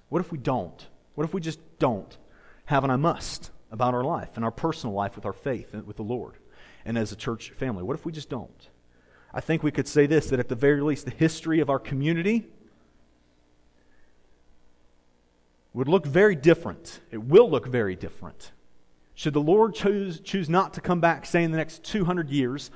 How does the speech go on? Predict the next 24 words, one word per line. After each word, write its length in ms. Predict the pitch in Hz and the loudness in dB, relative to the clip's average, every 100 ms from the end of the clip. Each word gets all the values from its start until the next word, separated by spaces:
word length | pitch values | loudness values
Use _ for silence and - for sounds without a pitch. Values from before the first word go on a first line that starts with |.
| - - | -20 0
all 220 | 170 202 | 8 10
of 80 | 196 | 10
us 160 | 180 - | 6 2
will 80 | 156 | -2
be 80 | |
very 240 | 139 180 202 | 2 4 6
much 280 | 185 180 143 | 4 0 0
long 300 | 160 180 156 | 2 4 4
gone 320 | 151 143 131 | 4 4 2
by 200 | 117 113 | 0 0
then. 380 | 110 107 123 151 - - - | 0 -2 -4 -8 -14 -10 -6
If, 180 | 151 | -4
if 120 | 139 143 | -4 0
we 200 | 196 190 | 0 2
don't 400 | - 214 220 214 | 6 6 6 2
have 340 | 185 196 165 | 4 4 4
an 60 | 170 | 2
"I 100 | 165 | 4
must," 360 | 165 156 135 | 4 2 -2
Johnstown 760 | 127 208 233 254 233 - 190 190 | 2 8 8 6 2 0 2 2
will 140 | 170 | 4
look 200 | 175 151 | 2 0
very 540 | 120 127 156 226 220 190 | -6 2 10 10 10 6
different, 720 | 135 185 - 90 - - | 6 4 4 -10 -12 -20